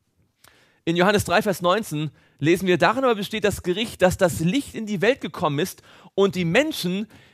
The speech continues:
liebten die Finsternis mehr als das Licht, denn ihre Werke waren böse." Jesus spricht davon, dass es immer wieder vorkommt, dass Licht in unser Leben kommen kann und um unsere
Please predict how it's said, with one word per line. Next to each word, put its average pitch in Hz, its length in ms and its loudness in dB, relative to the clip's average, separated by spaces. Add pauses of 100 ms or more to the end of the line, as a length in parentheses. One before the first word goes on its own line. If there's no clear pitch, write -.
liebten 196 500 -2
die 156 140 -2
Finsternis 220 1040 -6
mehr 160 340 -2
als 143 220 -4
das 127 500 -6 (720)
Licht, - 420 -10 (680)
denn 127 80 -12
ihre 110 200 -6
Werke 110 280 -6
waren 101 180 -10
böse." 107 240 -18 (2000)
Jesus 175 320 0
spricht 175 300 -6
davon, 185 400 -6 (1400)
dass 135 120 -2
es 113 100 -10
immer 196 140 -2
wieder 170 160 0
vorkommt, 147 440 -2
dass 139 180 0
Licht 147 720 -2
in 175 100 -4
unser 160 220 2
Leben 170 340 -2
kommen 202 340 -4
kann 220 380 -4 (520)
und 175 200 4
um 180 140 0
unsere 165 540 4